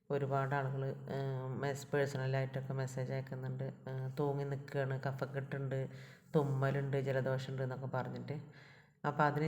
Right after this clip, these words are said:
ഞാൻ എന്താണ് എൻ്റെ ഫാമിൽ ചെയ്യുന്നത് എന്ന് ഉള്ളതാണ് നിങ്ങളുമായിട്ട് ഷെയർ ചെയ്യാനാണ് ട്ടാ.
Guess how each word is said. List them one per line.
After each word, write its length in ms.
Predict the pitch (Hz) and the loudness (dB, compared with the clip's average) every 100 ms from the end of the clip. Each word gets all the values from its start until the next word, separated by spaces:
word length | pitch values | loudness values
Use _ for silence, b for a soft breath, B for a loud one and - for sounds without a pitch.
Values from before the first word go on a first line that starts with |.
| 151 | 4
ഞാൻ 280 | 151 151 175 | 6 8 8
എന്താണ് 340 | 185 156 147 | 8 6 4
എൻ്റെ 180 | 151 147 | 4 2
ഫാമിൽ 400 | 147 143 135 131 | 2 2 2 0
ചെയ്യുന്നത് 520 | 139 143 131 127 127 131 | 0 0 0 -2 -4 -4
എന്ന് 240 | 127 131 131 131 | -4 -4 -6 -4
ഉള്ളതാണ് 400 | 131 131 127 131 | -2 0 0 0
നിങ്ങളുമായിട്ട് 480 | 131 127 127 127 131 | -2 -2 -4 -4 -4
ഷെയർ 280 | 139 131 123 | -2 0 0
ചെയ്യാനാണ് 420 | 123 123 127 120 | -2 -4 -6 -6
ട്ടാ. 160 | 131 | -4